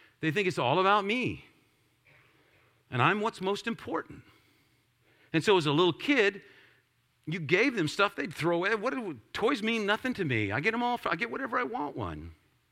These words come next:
When they grow up, they do that with people.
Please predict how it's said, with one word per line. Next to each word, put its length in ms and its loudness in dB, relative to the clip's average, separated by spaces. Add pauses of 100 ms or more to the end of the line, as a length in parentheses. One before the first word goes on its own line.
(1000)
When 140 -2
they 80 4
grow 200 4
up, 180 4
they 100 2
do 160 -4
that 120 0
with 120 -6
people. 360 2